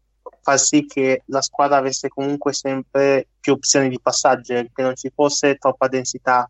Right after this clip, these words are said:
nella stessa zona di campo. È interessante soffermarsi su Rakitic perché, diciamo, che lui è un giocatore che secondo me ha fatto una grandissima carriera,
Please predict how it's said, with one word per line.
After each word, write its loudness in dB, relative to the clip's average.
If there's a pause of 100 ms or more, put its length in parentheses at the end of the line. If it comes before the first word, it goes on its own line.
nella -4
stessa -4
zona -2
di -6
campo. -4 (600)
È -2
interessante 4
soffermarsi 0
su -2
Rakitic 0
perché, 0 (600)
diciamo, 0
che 2
lui 2
è 4
un 0
giocatore 0
che -6
secondo 0
me 2
ha -2
fatto 0
una -4
grandissima -2
carriera, 4